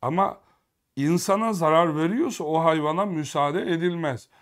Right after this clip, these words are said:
Tecrid edilir. Eğer bununla da köpeklerin insana zarar vermesinin önüne geçilmediyse o zaman devletin o köpekleri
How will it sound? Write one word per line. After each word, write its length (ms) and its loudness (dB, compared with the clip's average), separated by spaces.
Tecrid 440 0
edilir. 500 -6
Eğer 400 2
bununla 480 0
da 240 -4
köpeklerin 720 -4
insana 500 -4
zarar 420 2
vermesinin 540 -6
önüne 240 -6
geçilmediyse 920 -4
o 160 4
zaman 720 0
devletin 760 -2
o 160 -4
köpekleri 580 -6